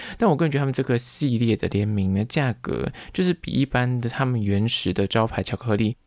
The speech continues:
甜甜圈再贵一点，六十块。那我觉得有经过可以去尝尝鲜，那看你喜欢哪一个牌子的巧克力，就趁这个联名的时机呢，可以去吃吃看。那相关的资讯呢，我有拍影片，有放在I G，其实你应该，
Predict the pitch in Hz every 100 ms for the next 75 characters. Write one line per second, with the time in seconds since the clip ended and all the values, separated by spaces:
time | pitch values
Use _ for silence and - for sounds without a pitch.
0 | - 123 113 117 120 - 139 160 156 -
1 | - 120 123 - - 135 156 127 - -
2 | 98 - - 113 87 - - - 117 107
3 | - 127 131 127 117 - 98 - 104 -
4 | 104 - 101 104 - 104 104 107 117 110
5 | - 104 104 - 110 107 104 101 110 -
6 | 104 104 110 110 104 - - - 123 117
7 | 117 - - - - 139 127 - 151 123
8 | 113 127 120 110 107 107 107 104 104 -
9 | - 101 110 107 107 - 95 104 - 110
10 | - 120 - 143 131 - - 190 185 185
11 | 185 185 185 170 170 170 170 147 131 123
12 | 110 - 120 107 98 - 113 101 - 113
13 | - 127 139 - 147 - - 123 110 107
14 | 113 135